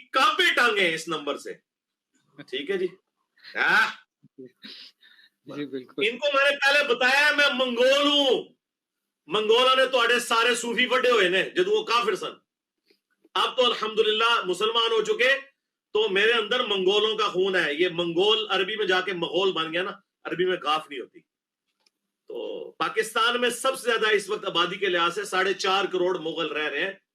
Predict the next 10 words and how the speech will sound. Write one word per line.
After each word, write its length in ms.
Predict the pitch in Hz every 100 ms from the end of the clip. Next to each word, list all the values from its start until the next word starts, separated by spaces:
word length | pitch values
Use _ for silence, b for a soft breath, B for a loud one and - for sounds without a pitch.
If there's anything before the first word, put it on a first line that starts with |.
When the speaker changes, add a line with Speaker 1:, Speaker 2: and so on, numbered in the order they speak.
| _ _ _ _ _
Speaker 1:
आबादी 460 | 147 143 180 185 226
में 140 | 220 220
सबसे 500 | - 262 196 247 214
बड़ा 260 | 190 196 190
खानदान 420 | 175 165 160 185
मुगल 240 | 156 170 170
खानदान 360 | 151 139 139
है 80 | 185
पाकिस्तान 440 | 185 - - 127 110
का। 160 | 82